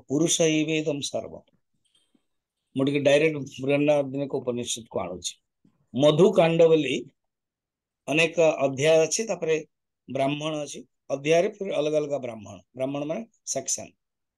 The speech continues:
ବ୍ରାହ୍ମଣ ମାନେ କ୍ଷତ୍ରିୟ, ବୈଶ୍ୟ, ବ୍ରାହ୍ମଣ ନୁହଁ। ବ୍ରାହ୍ମଣ ମାନେ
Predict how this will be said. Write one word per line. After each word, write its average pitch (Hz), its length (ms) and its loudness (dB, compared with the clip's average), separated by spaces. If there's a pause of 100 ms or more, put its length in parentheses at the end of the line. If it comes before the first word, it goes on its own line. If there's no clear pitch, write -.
(320)
ବ୍ରାହ୍ମଣ 135 260 -6
ମାନେ 185 260 -4
କ୍ଷତ୍ରିୟ, 170 480 -4
ବୈଶ୍ୟ, 151 300 -4
ବ୍ରାହ୍ମଣ 135 320 -6
ନୁହଁ। 123 220 -12 (1800)
ବ୍ରାହ୍ମଣ 139 380 4
ମାନେ 185 220 2